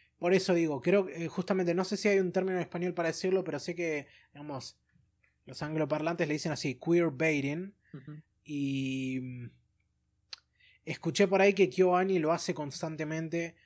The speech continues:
Speaker 1: No tengo pie para, para, mm,
Speaker 2: Déjame pensar.
Speaker 1: para refutar esa idea, pero no me sorprendería.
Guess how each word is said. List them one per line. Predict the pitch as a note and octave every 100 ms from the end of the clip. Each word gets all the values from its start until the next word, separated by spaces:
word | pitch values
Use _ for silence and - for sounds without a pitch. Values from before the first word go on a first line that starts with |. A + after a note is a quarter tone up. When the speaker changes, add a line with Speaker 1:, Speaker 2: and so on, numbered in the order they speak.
| _ _
Speaker 1:
No | - D3+
tengo | D3+ E3 D3
pie | D3 D#3
para, | D3+ C#3+ C3 A#2+ A#2+
para, | C3 C3 B2 B2 B2
mm, | A#2+ A#2 A2+ G#2+ _ - -
Speaker 2:
Déjame | C3 B2+
pensar. | B2 A#2+
Speaker 1:
para | C3 C3 C3 B2+
refutar | A#2+ C3 D3 D#3 D#3
esa | D3+ - C#3
idea, | C#3 D#3 D3+ E3+ F3+ - _ _ _ _ _ _
pero | - C3+ C3+ C3+ B2+ B2+
no | C#3
me | D#3+ E3
sorprendería. | F3 C#3+ D3 D3 C#3+ D3+ E3 E3 E3 -